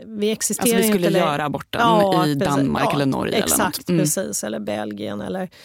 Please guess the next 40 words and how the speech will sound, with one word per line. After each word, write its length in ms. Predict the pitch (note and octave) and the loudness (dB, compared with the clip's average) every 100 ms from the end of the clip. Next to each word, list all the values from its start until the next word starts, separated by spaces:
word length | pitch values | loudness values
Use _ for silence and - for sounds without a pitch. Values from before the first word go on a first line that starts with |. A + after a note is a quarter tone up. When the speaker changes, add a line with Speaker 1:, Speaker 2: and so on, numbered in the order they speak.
| - - | -20 -6
Speaker 1:
så. 180 | - | -4
Vi 100 | E3+ | -2
ser 240 | E3+ F#3 F3+ | -2 -2 0
ju 160 | F#3 | 0
redan 280 | F3+ E3+ E3+ | -2 -4 -4
idag 400 | F3 E3+ A3+ G#3 | -4 -2 -2 -4
hur 100 | E3+ | -6
svenska 400 | - F#3 F#3 F#3 | -6 -6 -6 -8
kvinnor 480 | - F3+ F3+ F3+ F3+ | -8 -8 -6 -6 -6
som, 420 | - F3+ F3 E3+ | -4 -4 -4 -4
eh, 280 | E3 - A#3 F3+ | -6 -6 -4 -4
är 40 | |
för 140 | - | -4
långt 280 | F3+ F3+ E3 | -6 -6 -4
gångna 360 | - E3 F#3+ B3 | -4 -2 -2 -2
till 140 | - | -2
exempel 400 | F3 - - - | -6 -10 -12 -14
för 120 | - | -10
den 100 | G3+ | -8
svenska 540 | - - G3+ - - - _ - | -8 -10 -10 -8 -8 -8 _ -10
abortlagen 760 | F3+ D#3+ - A2 - - G#3+ - - _ _ | -8 -6 -6 -8 -8 -6 -6 -8 -20 _ _
och 140 | - F3 | -10 -4
har 160 | F3 | -4
stort 320 | D#3 - E3+ - | -4 -8 -10 -6
behov 280 | F3 F3+ | -6 -4
av 120 | G3 G3 | -6 -8
aborter. 400 | F#3 - - F3 | -8 -10 -10 -8
Det 100 | E3+ | -8
kan 180 | F#3 E3+ | -6 -6
vara 240 | E3 G#3+ A3 - G3+ | -6 -10 -12 -18 -10
väldigt, 500 | F3+ E3+ E3+ - - | -8 -6 -10 -12 -12
eh, 120 | F3+ - - _ - | -12 -14 -20 _ 0
unga 340 | A3 F#3 F3 | 0 0 -4
kvinnor 460 | - F3+ E3+ F3 E3+ | -8 -6 -6 -6 -6
eller 180 | E3+ | -6
kvinnor 320 | E3+ - E3+ - | -8 -8 -8 -6
med 320 | A2 A2+ - | -8 -10 -10
psykiska 480 | - E3+ F3+ - F3 | -8 -8 -8 -10 -6
sjukdomar 760 | F#3 E3+ - - F#3+ F#3 E3+ | -6 -6 -8 -10 -8 -6 -6
eller 360 | E3+ E3 E3 | -6 -6 -8